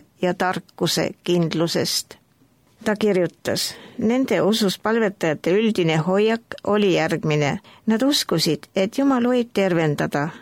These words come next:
kui see toob talle au ja teeb head tervendatavale.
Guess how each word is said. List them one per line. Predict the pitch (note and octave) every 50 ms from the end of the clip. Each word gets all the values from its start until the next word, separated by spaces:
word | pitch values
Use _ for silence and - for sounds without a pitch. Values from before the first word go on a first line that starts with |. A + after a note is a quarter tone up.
| - - - _ _ -
kui | - C#4+ C#4 B3+
see | - - A3+ G3+ F#3+ E3+ -
toob | - F3+ E3+ E3 D3+ - -
talle | E3 D#3+ D#3 D3+ D#3+
au | E3 G3 A#3 B3+ B3+ B3
ja | G#3 F3+ E3+ E3
teeb | D#3+ - E3+ D#3+ E3+ - -
head | - A#3 A3+ G3+ F3+ - _ _
tervendatavale. | - G3+ G#3 G3 F#3 F3 E3+ - - E3 - - - D#3+ D#3 D#3+ D#3+ D#3 D#3 -